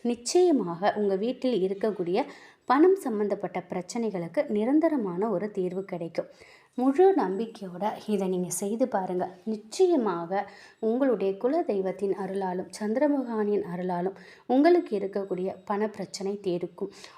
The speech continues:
ஒரு மாதம் மட்டும் செய்துட்டு விட்டுறாதீங்க. ஒவ்வொரு மாதமும் தொடர்ந்து இது போல செய்துக்கிட்டு வாங்க. நிச்சயமாக உங்க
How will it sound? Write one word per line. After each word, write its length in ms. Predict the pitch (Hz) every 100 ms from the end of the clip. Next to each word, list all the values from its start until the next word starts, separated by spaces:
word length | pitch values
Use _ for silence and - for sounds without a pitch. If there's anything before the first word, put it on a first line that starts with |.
| -
ஒரு 300 | 240 269 320
மாதம் 340 | 285 262 302
மட்டும் 240 | 254 202 233
செய்துட்டு 500 | 202 190 196 196 190 180
விட்டுறாதீங்க. 680 | 196 - 208 185 180 180 196
ஒவ்வொரு 420 | 214 226 294 330
மாதமும் 460 | 302 208 202 208 202
தொடர்ந்து 440 | 214 202 220 269
இது 160 | 247 196
போல 220 | 196 208
செய்துக்கிட்டு 420 | 202 185 190 185 185
வாங்க. 340 | 170 170 - - _ _
நிச்சயமாக 720 | 233 220 - 320 302 214 208
உங்க 200 | 208 180